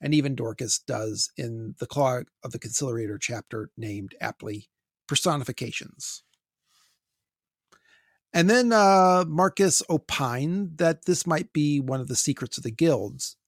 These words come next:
that the masters impart to Severian before his elevation.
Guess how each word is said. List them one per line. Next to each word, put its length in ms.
that 280
the 120
masters 720
impart 400
to 60
Severian 500
before 300
his 160
elevation. 580